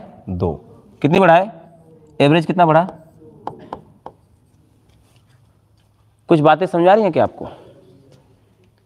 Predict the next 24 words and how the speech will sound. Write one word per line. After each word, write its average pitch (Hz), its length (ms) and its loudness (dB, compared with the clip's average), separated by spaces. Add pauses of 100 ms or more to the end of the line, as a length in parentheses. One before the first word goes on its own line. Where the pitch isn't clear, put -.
(1400)
ठीक 185 260 0
है 175 80 6
अभी 165 200 4
हम 170 100 4
रुकते 170 280 0
हैं 165 100 4
भैया, 151 260 0 (260)
एक - 140 -2
काम 156 160 4
और, 170 260 0 (1700)
एक 135 180 -2
काम 147 160 4
और 151 100 0
देते 156 200 -6
हैं 151 60 0
आपको। 131 240 -10 (500)
हमने 185 300 2
कहा 226 180 4
सात, 185 760 2 (340)
चौदह, 151 600 2 (540)
इक्कीस। - 680 -4 (1600)
इसका 156 260 0
average 156 280 2
बताना। 156 320 -2